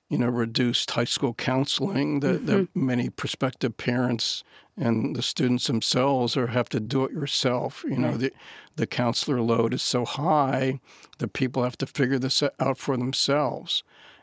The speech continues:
Speaker 1: And, and, and the rankings and, and the data that we publish has, has been a way for people to do that, which didn't exist.
Speaker 2: But even Morse, who has devoted the past three decades to ranking colleges and crunching data,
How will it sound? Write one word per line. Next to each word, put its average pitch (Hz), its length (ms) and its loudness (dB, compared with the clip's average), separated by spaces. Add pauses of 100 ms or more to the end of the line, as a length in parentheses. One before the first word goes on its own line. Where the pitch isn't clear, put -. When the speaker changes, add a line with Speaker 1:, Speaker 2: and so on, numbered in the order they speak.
Speaker 1:
And, 113 320 2 (120)
and, 147 240 2
and 175 160 0
the 127 100 0
rankings 117 720 2
and, 110 340 2 (280)
and 120 140 2
the 107 80 0
data 117 400 2
that 117 180 2
we 113 160 -4
publish 135 640 -2
has, 135 240 -2 (100)
has 120 140 0
been 120 220 0
a 117 60 0
way 113 260 2
for - 160 -8
people 127 400 -4
to 135 220 0
do 139 260 0
that, 131 400 -2
which - 260 -6
didn't 127 220 -2
exist. 127 720 -4 (340)
Speaker 2:
But 220 140 2
even 339 360 4
Morse, - 500 0 (100)
who 190 140 0
has 180 120 4
devoted 185 380 -2
the 165 80 2
past - 500 -2
three 262 180 0
decades 160 520 0
to 131 80 -6
ranking 208 340 2
colleges 185 580 2
and 123 140 -2
crunching 202 400 2
data, 175 340 4